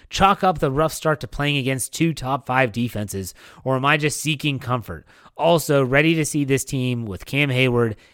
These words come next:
and Deontay Johnson back." And he also mentioned twenty-six. That's Anthony McFarland. So for me, I, if, if you see the Steelers continue to progress the way that I'd outlined in the first half,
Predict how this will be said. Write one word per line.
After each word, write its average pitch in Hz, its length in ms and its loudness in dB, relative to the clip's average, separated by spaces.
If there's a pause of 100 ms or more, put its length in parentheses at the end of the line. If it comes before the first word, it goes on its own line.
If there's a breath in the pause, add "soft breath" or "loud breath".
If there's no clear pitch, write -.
(120)
and 151 240 2
Deontay 139 440 2
Johnson 120 420 -2
back." 113 360 -2
And 113 100 -8
he 123 80 -2
also 123 260 0
mentioned 117 360 -2
twenty-six. 113 520 -2
That's 110 180 -4
Anthony 107 320 -6
McFarland. 101 640 0 (440 loud breath)
So 156 180 -2
for 175 140 -2
me, 202 500 4 (680)
I, 170 240 4
if, 160 100 -2
if 185 260 2
you 185 120 2
see 262 240 -2
the 294 80 0
Steelers 190 420 2
continue 196 600 0
to 170 120 -6
progress 131 500 0 (280)
the 131 100 -2
way 139 200 6
that 160 100 6
I'd 151 240 6
outlined 139 480 2
in 131 60 -2
the 120 60 -2
first 127 300 0
half, 107 320 -4